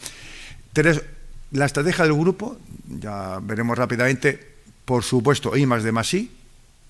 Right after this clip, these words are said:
y no hay que explicar por qué. Inter-, internacionalización, y lo hemos tenido que, lo ap-, hemos aprendido casi todas las grandes en nuestras carnes, selectiva y con mucha prudencia. Y luego, importante también, disciplina y seguridad financiera.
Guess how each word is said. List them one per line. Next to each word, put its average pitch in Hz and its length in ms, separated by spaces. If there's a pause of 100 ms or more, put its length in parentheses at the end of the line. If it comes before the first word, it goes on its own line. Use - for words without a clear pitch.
(540)
y 107 80
no 104 80
hay 101 60
que - 80
explicar 104 380
por 104 180
qué. 165 400 (1300)
Inter-, 123 560
internacionalización, 120 1200
y 113 100
lo 120 100
hemos 123 160
tenido 120 280
que, 117 140 (160)
lo 113 200
ap-, - 220
hemos 117 240
aprendido 120 380
casi 110 200
todas 120 260
las 110 120
grandes 107 480
en 101 80
nuestras 98 260
carnes, 127 400
selectiva 151 680
y 131 60
con 117 160
mucha 117 260
prudencia. 90 560
Y 101 80
luego, 107 400
importante 110 560
también, 92 420
disciplina 110 640
y 131 60
seguridad 95 400
financiera. 82 600